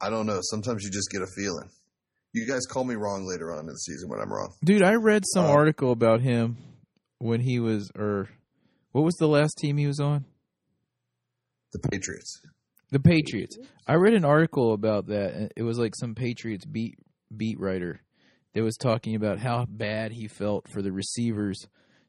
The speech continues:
Speaker 2: trying to make the team on, like, the second and third strings when Tim Tebow was in during preseason 'cause he just kept throwing them at their feet, like, every play. <laughs>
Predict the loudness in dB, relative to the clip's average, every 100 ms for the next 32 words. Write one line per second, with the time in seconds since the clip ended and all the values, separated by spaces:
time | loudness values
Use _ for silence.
0 | _ 2 2 2 -2 -2 -4 -6 -8 -6
1 | -4 -4 -4 -6 -12 _ _ _ _ _
2 | -2 0 -2 -4 -2 0 0 -6 -2 0
3 | 0 -4 -4 -4 -4 -6 -8 -8 -6 -6
4 | -6 -6 -2 -2 -2 -4 -6 -6 -8 -6
5 | -6 -6 -6 -10 -10 -8 -8 -10 -14 -8
6 | -10 -8 -8 -6 -6 -8 -10 -12 -12 -10
7 | -10 -10 -14 -10 -10 -10 -10 -10 -12 -14